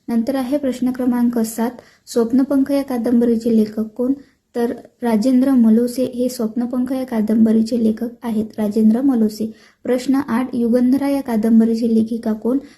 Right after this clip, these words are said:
तर सुमती क्षेत्रमाडे ही युगंधरा या कादंबरीची लेखिका आहे. हे होते मराठी व्याकरणचे प्रश्न. जर तुम्हाला हा व्हिडिओ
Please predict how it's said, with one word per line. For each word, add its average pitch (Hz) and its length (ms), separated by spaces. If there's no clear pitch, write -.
तर 254 120
सुमती 247 580
क्षेत्रमाडे 240 800
ही 240 300
युगंधरा 233 500
या 269 140
कादंबरीची 226 800
लेखिका 226 480
आहे. 220 200
हे 262 60
होते 277 280
मराठी 240 400
व्याकरणचे 233 460
प्रश्न. 226 440
जर 277 280
तुम्हाला 247 240
हा 240 80
व्हिडिओ 220 240